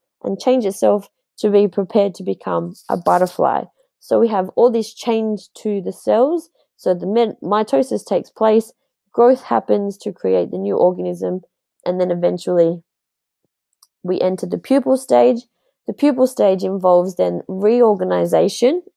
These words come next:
and reformation of the body parts in order to obviously release the butterfly. So mitosis doesn't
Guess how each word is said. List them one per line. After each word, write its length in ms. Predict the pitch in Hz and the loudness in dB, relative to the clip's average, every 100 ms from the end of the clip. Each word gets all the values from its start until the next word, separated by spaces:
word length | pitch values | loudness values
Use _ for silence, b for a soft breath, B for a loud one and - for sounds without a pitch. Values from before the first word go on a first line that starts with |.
| - | -6
and 200 | 185 185 | -4 0
reformation 760 | 185 226 - 175 196 320 226 190 | 0 0 0 0 2 0 -2 -4
of 100 | 170 | -4
the 80 | |
body 260 | 170 165 156 | -2 0 -2
parts 480 | 156 151 156 - - _ _ _ - | -4 -2 -2 -2 -14 _ _ _ 0
in 200 | 262 247 | 2 4
order 220 | 208 190 - | 2 -2 -4
to 160 | 180 175 | -6 -2
obviously 540 | 170 170 170 170 - 165 | 0 0 -2 -6 -2 -2
release 560 | 160 156 139 160 - - | -2 -2 -4 -6 -14 -16
the 60 | |
butterfly. 760 | 165 - 185 196 - 147 - 190 - _ _ _ _ _ _ _ _ _ | -12 -4 -4 -4 -4 -4 -4 -8 -16 _ _ _ _ _ _ _ _ _
So 160 | - | -4
mitosis 560 | 220 233 240 277 285 254 | 0 0 2 0 0 -2
doesn't 360 | 233 214 - | -2 -4 -10